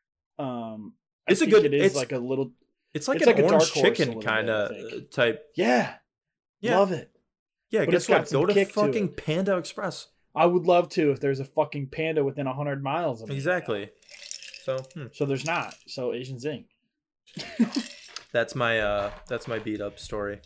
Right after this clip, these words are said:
Speaker 2: I was so,
Speaker 1: I mean,
Speaker 2: I
Speaker 1: I did not, I did not know any of that, by the way.
Speaker 2: You didn't know I worked
Speaker 1: That's
Speaker 2: at Beat
Speaker 1: really
Speaker 2: Ups?
Speaker 1: No.
Speaker 2: Yeah, for a
Speaker 1: No.
Speaker 2: year. And they never gave me a raise, and I was pissed. And I told, I remember I hated my manager. I told her I was quitting. I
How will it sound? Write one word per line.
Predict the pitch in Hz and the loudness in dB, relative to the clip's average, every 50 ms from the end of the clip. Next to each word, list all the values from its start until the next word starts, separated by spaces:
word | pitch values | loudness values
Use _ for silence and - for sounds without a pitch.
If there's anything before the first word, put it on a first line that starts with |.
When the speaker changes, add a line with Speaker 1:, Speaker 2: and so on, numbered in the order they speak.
| _ _ _ _ _ - - - _ _ _ _ _ _ _ _ _ _ _ _ _ - _ - | _ _ _ _ _ -20 -20 -20 _ _ _ _ _ _ _ _ _ _ _ _ _ -12 _ 0
Speaker 2:
I | 117 | 0
was | 123 123 123 - | 2 2 -2 -4
so, | - 117 107 107 135 | -4 -2 -2 -2 0
Speaker 1:
I | |
mean, | 190 208 - | 0 0 2
Speaker 2:
I | - 151 | 2 2
Speaker 1:
I | 202 | 4
did | 247 233 165 | 4 2 2
not, | 151 156 165 165 - - _ - | 2 0 0 0 -4 -8 _ -4
I | 151 | -2
did | 180 202 180 156 | 0 0 -2 0
not | 151 147 151 131 135 | -2 -2 -2 -2 -4
know | 139 139 139 131 | -4 -4 -4 -4
any | 117 117 123 123 113 | -6 -8 -8 -10 -8
of | 104 | -8
that, | 101 98 90 - - _ _ _ _ _ - | -8 -10 -10 -14 -16 _ _ _ _ _ -16
by | 107 98 | -14 -14
the | 101 101 | -14 -14
way. | 90 90 95 - - - - | -14 -16 -16 -20 -20 -20 -12
Speaker 2:
You | - 135 147 | -8 -2 -2
didn't | 208 202 | -2 0
know | 160 160 175 | 0 -2 -2
I | 165 | -2
worked | 151 - - - | -2 -4 -4 -4
Speaker 1:
That's | 160 135 | -4 -4
Speaker 2:
at | |
Beat | 127 127 | -4 -4
Speaker 1:
really | 131 - 294 | -4 -6 -8
Speaker 2:
Ups? | - - - - _ _ _ 104 - - _ _ _ _ _ _ _ _ _ _ | -8 -10 -16 -20 _ _ _ -20 -20 -20 _ _ _ _ _ _ _ _ _ _
Speaker 1:
No. | 135 135 127 113 101 98 - _ _ | -10 -8 -8 -8 -8 -12 -16 _ _
Speaker 2:
Yeah, | - 156 151 | -6 -6 -6
for | 139 - 131 120 | -6 -4 -6 -6
a | 117 | -4
Speaker 1:
No. | |
Speaker 2:
year. | 131 147 135 113 104 - - _ - - - - _ | -2 -2 -2 -2 -4 -8 -14 _ -20 -20 -20 -8 _
And | 139 139 151 | -2 0 2
they | 156 | 2
never | 139 123 123 131 151 147 | 2 2 2 2 0 0
gave | 147 156 147 147 | 0 0 0 0
me | 147 | 0
a | 131 117 | 0 0
raise, | 110 107 110 123 127 139 | 0 0 0 -2 -2 -2
and | 135 | -4
I | 117 | -4
was | 107 - | -4 -6
pissed. | - - 107 104 120 127 - - - _ _ _ | -6 -4 -4 -4 -4 -6 -8 -16 -20 _ _ _
And | - 113 | -8 -4
I | 107 107 | -4 -4
told, | 104 - 123 120 120 120 113 - - - | -2 -2 0 2 2 0 0 -4 -6 -4
I | 113 | -4
remember | 110 120 123 120 117 113 104 | -2 -2 -2 0 0 0 0
I | 104 104 | 0 0
hated | 113 113 110 110 107 | -2 -2 -4 -2 -4
my | 104 98 | -6 -8
manager. | 98 95 98 98 98 95 | -8 -8 -8 -6 -6 -6
I | 95 | -6
told | - - 104 104 107 107 | -6 -6 -6 -6 -2 -2
her | 101 | -2
I | 98 | -2
was | 95 92 | -2 -6
quitting. | - - 107 104 110 | -8 -8 -6 -6 -6
I | 117 | -6